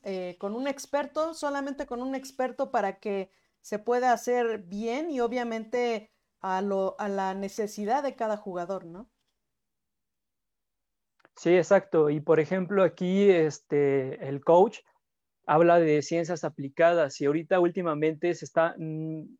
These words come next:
Speaker 2: afortunadamente se está poniendo de moda para nuestro beneficio, que son los protectores bucales, pero hay protectores bucales que son específicos para ese deporte. Entonces, no, aquí nos aventaríamos casi toda una cátedra de qué protectores bucales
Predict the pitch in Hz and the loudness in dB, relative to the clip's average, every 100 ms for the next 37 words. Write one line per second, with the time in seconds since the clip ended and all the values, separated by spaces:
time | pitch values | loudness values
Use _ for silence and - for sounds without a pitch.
0 | - 147 170 180 190 214 277 254 247 254 | -8 -4 0 0 0 2 4 4 0 -2
1 | 196 160 196 202 190 190 196 170 135 135 | -4 0 2 2 0 2 4 6 4 4
2 | 156 170 190 160 139 139 135 - 139 135 | 4 6 4 4 2 0 -6 -8 -6 -4
3 | 135 131 160 160 190 220 - _ _ - | -4 -4 -4 0 0 0 -6 _ _ -4
4 | 135 156 175 - 143 135 - 160 156 123 | -2 0 -2 -2 -4 0 4 4 4 0
5 | 135 147 233 - _ _ _ _ _ _ | 2 4 2 -2 _ _ _ _ _ _
6 | _ 202 233 196 190 196 - 202 185 - | _ 8 8 10 8 6 4 0 0 0
7 | 170 175 170 160 151 160 165 - 147 151 | 0 0 -2 2 2 2 -2 -2 0 0
8 | 147 151 156 151 156 147 151 139 160 160 | 0 -2 -4 -4 -6 -6 -8 -2 -2 0
9 | 147 151 156 156 - 151 147 160 160 156 | 0 2 4 2 4 2 2 4 4 6
10 | 180 196 196 147 131 _ _ _ _ _ | 6 6 2 -2 -4 _ _ _ _ _
11 | - 170 190 208 202 190 180 135 - 190 | -4 0 2 4 6 4 2 -2 -2 -2
12 | 196 - 160 151 143 147 143 175 180 175 | -2 -2 2 4 4 4 6 6 6 2
13 | 202 180 165 190 190 190 190 - 175 175 | 0 0 2 6 6 4 2 2 2 2
14 | 160 175 170 143 - 156 180 170 151 160 | 2 4 4 2 0 0 0 -2 -2 0
15 | 160 151 139 147 143 160 | 0 0 -2 2 4 2